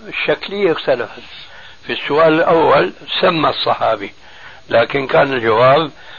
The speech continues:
بأن روايته حجة لأنه غير معروف بالتدليس وهو معاصر له. وهنا الصحابي الذي لم يسمى هو ليس مدلساً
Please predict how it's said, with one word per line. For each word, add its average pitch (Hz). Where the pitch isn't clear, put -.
بأن 135
روايته 127
حجة 151
لأنه 135
غير 131
معروف 135
بالتدليس 160
وهو 143
معاصر 147
له. 110
وهنا 175
الصحابي 147
الذي 135
لم 135
يسمى 123
هو 170
ليس 196
مدلساً 139